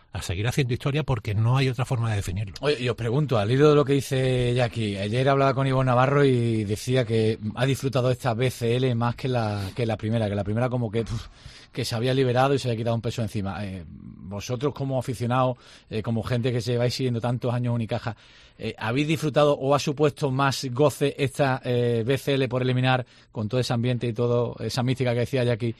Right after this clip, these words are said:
Speaker 2: al aec de Atenas y eliminar al Galatasaray y no ganarle con todo el respeto a ucam de Murcia y a la Laguna Tenerife?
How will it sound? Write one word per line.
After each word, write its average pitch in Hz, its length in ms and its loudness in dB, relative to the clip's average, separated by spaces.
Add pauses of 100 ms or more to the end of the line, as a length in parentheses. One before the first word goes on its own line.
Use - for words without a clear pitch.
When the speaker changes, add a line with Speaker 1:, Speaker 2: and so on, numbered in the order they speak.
(280)
Speaker 2:
al 123 220 -2
aec 135 160 0
de 143 60 0
Atenas 131 520 0
y 139 120 -2
eliminar 127 440 0
al 120 160 0
Galatasaray 120 520 0
y - 20 0
no 123 100 0
ganarle 120 300 2
con 110 140 -4
todo 117 180 0
el 113 40 0
respeto 110 460 -4 (240)
a 120 140 -2
ucam 120 240 0
de 117 100 0
Murcia 117 460 -4
y - 100 -8
a 110 60 -4
la 107 80 -4
Laguna 107 320 -4
Tenerife? 104 400 -8